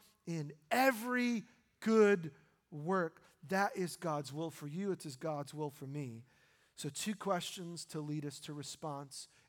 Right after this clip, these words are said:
in worship, 'cause we need to respond. Number one, do you believe that God is generous?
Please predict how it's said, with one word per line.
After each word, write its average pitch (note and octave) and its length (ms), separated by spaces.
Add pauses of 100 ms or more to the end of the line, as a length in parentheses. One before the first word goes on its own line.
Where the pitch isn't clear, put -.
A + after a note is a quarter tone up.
in C#3 80
worship, F3 320
'cause C#3 160
we C3+ 100
need C#3+ 140
to D3 60
respond. D3 580 (680)
Number F#3 180
one, F#3 360 (460)
do F3 120
you F3+ 340
believe F#3 680 (440)
that E3 260
God D#3 300
is C#3 140
generous? A#2+ 680